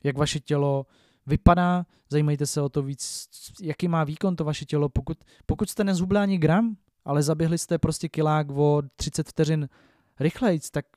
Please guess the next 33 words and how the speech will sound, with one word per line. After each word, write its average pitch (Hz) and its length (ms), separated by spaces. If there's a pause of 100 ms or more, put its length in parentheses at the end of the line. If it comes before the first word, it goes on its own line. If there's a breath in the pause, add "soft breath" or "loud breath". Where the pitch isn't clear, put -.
(160)
možná, 156 400
že 165 120 (280)
to 175 100
je 180 100
to, 175 120
co - 140
byste 170 240
měli 170 240
řešit 165 260
na 165 80
prvním 160 260
místě, 185 260
že 139 100
jste 147 140
se - 120
zlepšili, 139 480 (300 loud breath)
že 135 100
tam 147 100
je 147 40
nějaký 139 260
progres 143 340
v - 40
tomhle, 165 260
nebo 135 180
pokud - 300 (640 soft breath)
jste - 200
nepřibrali 175 600
ani 165 200
kilo, 160 480 (380 soft breath)
chcete 151 320
přibrat 151 340
svaly, 151 220
ale 151 240